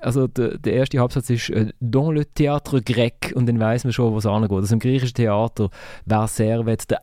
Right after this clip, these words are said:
einsame Held, der sich ganz allein allen Widerstand muss stellen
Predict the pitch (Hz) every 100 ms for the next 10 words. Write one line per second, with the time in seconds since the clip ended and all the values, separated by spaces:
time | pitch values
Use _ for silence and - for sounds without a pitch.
0 | - 104 107 113 104 107 107 104 101 101
1 | 104 104 101 - - 113 220 104 113 98
2 | 101 104 - 110 110 110 107 104 107 107
3 | 113 - - 101 107 110 104 - - 110
4 | 101 101 95